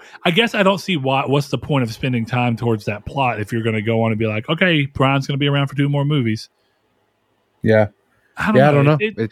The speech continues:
Speaker 2: doesn't make sense.
Speaker 1: Yeah, it's, it's a classic case of curiosity about what could have been.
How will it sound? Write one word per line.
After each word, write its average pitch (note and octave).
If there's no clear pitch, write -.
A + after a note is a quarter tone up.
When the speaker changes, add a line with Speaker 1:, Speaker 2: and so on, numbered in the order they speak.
Speaker 2:
doesn't A#2
make A2+
sense. -
Speaker 1:
Yeah, C3+
it's, C#3
it's -
a E3+
classic G3
case D3+
of A#2+
curiosity B2+
about G#2+
what G#2+
could A2
have F#2+
been. F#2+